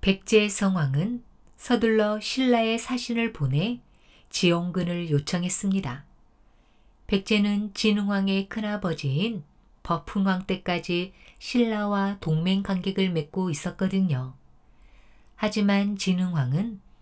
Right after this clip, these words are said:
백제 사신을 향해 차갑게 말했습니다. "신라는 백제를 위해 피 한 방울도 흘릴 수 없으니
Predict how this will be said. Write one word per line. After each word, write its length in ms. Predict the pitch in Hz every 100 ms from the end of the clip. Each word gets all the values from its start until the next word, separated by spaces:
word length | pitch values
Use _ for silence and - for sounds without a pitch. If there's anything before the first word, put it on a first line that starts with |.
| - -
백제 440 | - 160 - 175
사신을 540 | 175 - 190 185 180 165
향해 420 | 143 131 214 214 - - - - -
차갑게 680 | - 226 226 - 226 214 214
말했습니다. 840 | 160 139 160 - 196 202 131 - - - - - - - - - _ - - - - -
"신라는 720 | - 214 208 208 202 147 123 - - -
백제를 560 | 175 165 214 202 220 202
위해 360 | 214 175 123 - - - -
피 220 | - 269 254
한 220 | 233 240
방울도 460 | 254 247 247 175
흘릴 260 | 156 233 208
수 180 | 196 165
없으니 540 | 165 - 196 156 120